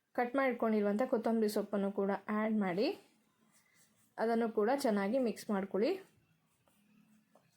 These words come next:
ನೋಡಿ,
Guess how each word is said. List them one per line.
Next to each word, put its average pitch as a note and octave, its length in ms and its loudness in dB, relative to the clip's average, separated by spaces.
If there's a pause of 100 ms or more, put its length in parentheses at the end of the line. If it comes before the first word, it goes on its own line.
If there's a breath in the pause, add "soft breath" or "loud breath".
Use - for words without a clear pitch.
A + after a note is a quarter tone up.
(2250)
ನೋಡಿ, B3+ 260 2